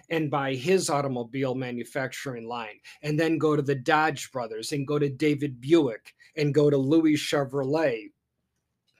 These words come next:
and go to Fred and August Duesenberg and the Packard brothers and pick up their cars. Nope.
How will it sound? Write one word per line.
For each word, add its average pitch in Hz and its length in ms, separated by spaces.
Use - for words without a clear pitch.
and 156 160
go 165 140
to 151 120
Fred 156 400
and 143 160
August 143 420
Duesenberg 131 680
and 156 200
the 147 60
Packard 160 540
brothers 135 380
and 127 120
pick 156 260
up 139 220
their 147 200
cars. 107 580
Nope. 180 240